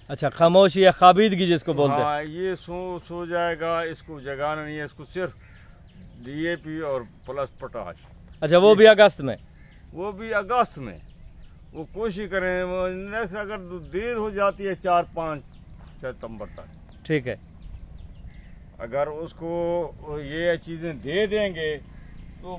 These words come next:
Speaker 2: बाग की फ्रूटिंग
Speaker 1: बहुत अच्छी होगी,
Speaker 2: जारी रहेगी। इसमें जो उसकी, जैसे कहते हैं ना, पैदाइश, जब बच्चा पैदा होता है उसके बाद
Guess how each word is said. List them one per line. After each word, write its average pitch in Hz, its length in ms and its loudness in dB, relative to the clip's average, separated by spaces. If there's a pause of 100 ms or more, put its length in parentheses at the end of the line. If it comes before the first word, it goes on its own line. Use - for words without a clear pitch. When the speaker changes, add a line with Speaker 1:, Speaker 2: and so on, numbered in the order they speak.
Speaker 2:
बाग 185 320 0
की 180 80 -14
फ्रूटिंग 175 600 -12 (600)
Speaker 1:
बहुत 175 280 6
अच्छी 165 200 0
होगी, 120 240 -2 (460)
Speaker 2:
जारी 208 340 -6
रहेगी। 202 720 -8 (720)
इसमें 196 1080 -8
जो 175 140 -10 (220)
उसकी, 170 280 -12
जैसे 165 320 -6
कहते 156 300 -4
हैं 160 120 -2
ना, 156 160 0 (1000)
पैदाइश, 143 560 -2
जब 143 800 -6
बच्चा 135 340 -4
पैदा 131 300 -4
होता 127 280 -4
है 127 80 -4
उसके 123 300 -10
बाद 120 440 -4